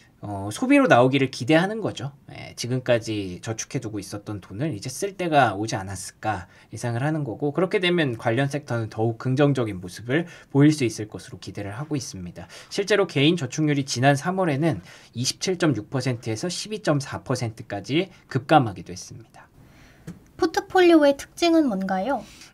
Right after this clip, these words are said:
Speaker 1: 음, 사이먼이 갖고 있는 좀 특징을 좀 말씀드리면 A 등급 몰의 포트폴리오를 보유하고 있대요. 어, 좀 낮은 등급은 배제하고
Speaker 2: 음.
Speaker 1: 훌륭한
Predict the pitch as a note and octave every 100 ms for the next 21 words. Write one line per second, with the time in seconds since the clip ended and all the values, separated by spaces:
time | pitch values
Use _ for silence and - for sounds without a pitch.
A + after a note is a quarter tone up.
0 | B2+ C3+ C#3+ C#3 C#3+ C#3 G3 A#3 A#3 G3+
1 | F#3+ F3+ E3+ D#3+ D#3+ D3+ D3 - - F#3+
2 | E3 D#3 G#2+ B2 B2 G#2 G2 B2+ A2 F2
3 | E2 G2 A#2 G3 B3 A3+ G#3 F#3 C#3 A#2+
4 | A#2 D#3 D3+ - A#2+ A2 G2+ G2 G2+ G2
5 | F#2+ F#2 F2 F2+ D#3 C#3 A2+ D2+ D#2 D2+
6 | F#2+ F#2 G2 B2+ A#2 A#2 G#2+ G#2+ F3+ A#3
7 | - G2+ A2+ D3 D#3+ - F3 - - -
8 | F3+ G3 F#3 D3 G2